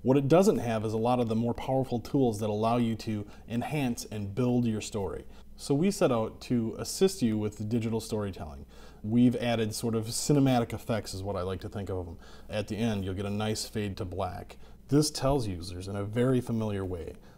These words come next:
that they've reached the end of the screencast. Uh, at the beginning, there's a, a click to play or start button, and there's, uh, these effects that are applied to it. We do this little scan line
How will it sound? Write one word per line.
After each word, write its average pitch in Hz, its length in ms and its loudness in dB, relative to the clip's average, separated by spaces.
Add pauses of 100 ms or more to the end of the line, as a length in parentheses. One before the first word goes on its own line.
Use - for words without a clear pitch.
(160)
that 92 120 -4
they've 98 220 -4
reached 107 260 -2
the 104 140 -6
end 95 240 -4
of 92 80 -4
the 101 80 -6
screencast. - 720 -8 (400)
Uh, - 220 -8
at 104 140 -4
the 110 80 -4
beginning, 110 800 2
there's 107 280 -2
a, 95 320 -2
a 101 120 -8
click 135 300 0
to 127 80 -4
play 113 280 -2
or 92 120 -2
start 131 480 0
button, 90 500 -6
and 101 320 -4
there's, 101 240 -4
uh, 107 200 -8
these 101 240 -6
effects 107 340 -4
that 110 100 -2
are 104 80 -2
applied 101 340 -4
to 87 140 -6
it. 82 60 -8
We 92 100 -10
do 101 100 -10
this 101 200 -8
little 107 260 -4
scan 110 460 -4
line 92 260 -6